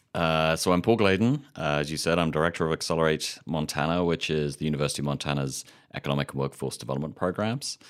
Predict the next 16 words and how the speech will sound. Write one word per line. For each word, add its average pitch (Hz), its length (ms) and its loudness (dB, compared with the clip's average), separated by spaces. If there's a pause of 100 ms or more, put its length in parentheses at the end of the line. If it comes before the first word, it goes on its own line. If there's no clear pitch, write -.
(420)
Uh, 67 320 -4
as 67 160 -8
you 71 80 -4
may 76 440 2
be 78 140 -2
able 64 120 -4
to 65 60 -4
tell 67 220 -2
from 65 180 -6
the 64 80 -2
accent, 64 380 -4
I'm 64 160 -6
not 71 140 -4
a 80 40 -4
Montana 67 460 -4
native. 69 500 -4